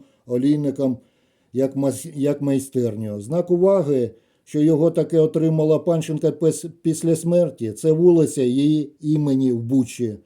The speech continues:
На Google картах вона все ще має стару назву Димитрова. У сутінках проходжу цю коротку вуличку від початку і до кінця. Виглядаю обабіч таблі-,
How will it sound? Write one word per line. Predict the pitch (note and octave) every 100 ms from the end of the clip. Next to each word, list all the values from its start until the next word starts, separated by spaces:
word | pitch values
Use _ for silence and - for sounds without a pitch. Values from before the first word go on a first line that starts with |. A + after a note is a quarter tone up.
| _ _
На | B2 D3
Google | C#3 E3+ D3+ D#3+
картах | F3 F3 E3+ B2 B2
вона | C3+ D#3
все | D#3+ - E3
ще | D#3+ C#3 A#2 - _ _
має | A#2+ D3 D3+
стару | D3 C#3+ C3+ C#3+
назву | C3+ B2+ A#2 B2
Димитрова. | A#2+ E3+ D3+ C3 C3+ A#2+ A2+ A2+ G#2+
У | D3+ D3
сутінках | G3+ G3 D#3+ C#3 C#3 B2 - _ _ _ _
проходжу | C#3+ C#3+ F3 F3+ D3 D3
цю | - E3+ F3+
коротку | F3 C#3 D3 D#3+ D#3+ D3+
вуличку | C3 D3 D3+ D3 - C#3+ C3+ - _ _ _ _ -
від | C3+ C#3
початку | D#3 F3 E3+ E3 D3+
і | C#3
до | C#3
кінця. | C3+ C3+ C3 B2+ A#2+ A2+ - _ -
Виглядаю | C3 C#3 D#3 D3+ E3+ E3
обабіч | C#3+ C#3 D3+ D3 C3 -
таблі-, | B2 C3+ E3+